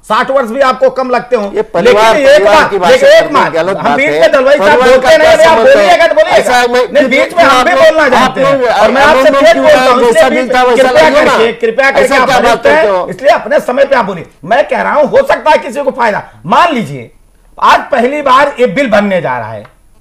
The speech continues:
Speaker 1: आपको स्वागत करना चाहिए, तो आप समर्थन दीजिए। अगर इस बिल में आपको कोई कमी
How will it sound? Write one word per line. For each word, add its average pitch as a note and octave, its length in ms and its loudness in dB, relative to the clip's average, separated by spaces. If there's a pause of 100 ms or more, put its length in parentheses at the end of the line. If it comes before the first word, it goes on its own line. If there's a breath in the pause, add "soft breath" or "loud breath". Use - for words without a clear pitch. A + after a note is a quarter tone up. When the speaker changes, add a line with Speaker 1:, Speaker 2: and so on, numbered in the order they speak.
(280)
Speaker 1:
आपको G#3+ 260 0
स्वागत C4+ 460 0
करना B3+ 240 -2
चाहिए, G#3 200 -4
तो C4+ 80 -4
आप D4 120 -4
समर्थन D4+ 380 -2
दीजिए। C#4+ 380 -4 (160 loud breath)
अगर E4+ 260 2
इस C#4+ 100 -6
बिल B3 260 -6
में D#4 100 0
आपको E4 280 -2
कोई C4+ 240 -2
कमी B3 480 -6